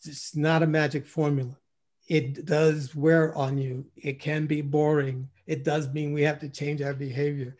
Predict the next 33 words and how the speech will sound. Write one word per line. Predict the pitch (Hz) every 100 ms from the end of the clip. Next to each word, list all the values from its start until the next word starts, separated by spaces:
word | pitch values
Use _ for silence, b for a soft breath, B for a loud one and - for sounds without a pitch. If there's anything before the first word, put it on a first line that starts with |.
| b b
But | - 139
if | 139
we | 156
don't | 156 156
do | 135 165
those | 165 143 139
things, | - 143 143
the | 143
fact | 143 147 147
that | 151
somebody | 147 135 143
else | 147 -
is | 160
doing | - 151 151
them | 147 143
is | 139
irrelevant. | 135 139 147 151 135 123 b b b b
We're | - 143
still | - 170 147
gonna | 151 139
get | 143
sick. | 135 170 147 - _ b b -
And | 135
if | - 135
we | 151
get | 156 151 147
sick, | - 143 135 -
then | 143 135 131 135 _ _ _ -
our | 156
senior | - 147 143
citizens | 135 156 139 - 147 139
get | 151 139
sick, | - 147 139 135